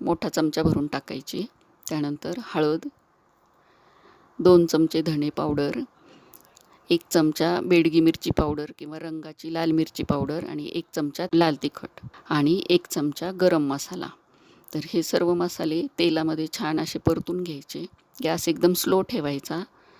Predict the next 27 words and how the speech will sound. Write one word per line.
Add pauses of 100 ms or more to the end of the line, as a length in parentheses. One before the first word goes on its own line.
(360)
आणि
मसाले
चांगले
परतल्यानंतर
मग (180)
टोमॅटोची
जी
आपण
प्युरी
बनवून
घेतलेली
होती, (720)
ती
पण
मसाल्यांमध्ये
टाकून (920)
चांगली
तेल
सुटेपर्यंत
परतून
घ्यायची.
टोमॅटो
चांगले
शिजले
पाहिजे. (1800)
त्यानंतर
आपण